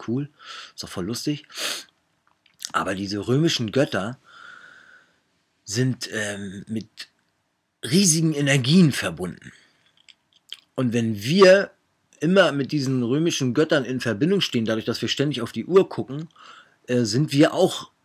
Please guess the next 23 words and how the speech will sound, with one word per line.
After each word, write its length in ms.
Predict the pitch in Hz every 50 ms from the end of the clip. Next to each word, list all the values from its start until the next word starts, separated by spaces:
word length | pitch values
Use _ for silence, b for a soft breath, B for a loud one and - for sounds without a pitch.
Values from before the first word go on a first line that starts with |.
| _ _ _
verknüpft 880 | - - - 120 - - - 143 160 208 - - - - - - - - _
mit 320 | - 135 143 190 - - -
diesen 400 | 165 185 190 170 175 190 180 156
großen, 580 | 123 127 139 170 165 - - 151 151 147 139
heftigen 520 | 123 139 147 - - - 160 143 139 139 110
Energien. 520 | 123 123 123 117 110 95 87 82 71 - _ _ _ b b b b b b b b b b b b b b b _ _ _ _
So, 400 | - - 110 104 95 82 71 - _
und 260 | - 156 165 180 -
wir 140 | - 202 185
sind, 440 | 143 147 160 170 180 175 - - - _ _ _ _
weil 200 | - - 120 120
die 120 | 113 113 113
Kirche 380 | - - 135 143 135 - 139
ja 220 | 135 127 120 117 113
gesagt 360 | 113 107 107 117 110 - -
hat, 260 | 120 117 - - - _ _ _ _ _ _ _ _ _ _ _ - - - _ _ _ _ _ _ _ _ _ _ _ _ _ -
ähm, 380 | 113 107 104 101 95 95 90 - _ _ _ _ _ _ _ _ _ _ _ _ _ _ _ _ _ - - -
die 80 | 104
Zeit 300 | 80 - - 101 101 -
fängt 180 | - 104 101 82
bei 140 | - 92 92
Null 320 | 87 95 117 139 156 -
an, 280 | 127 135 156 170 165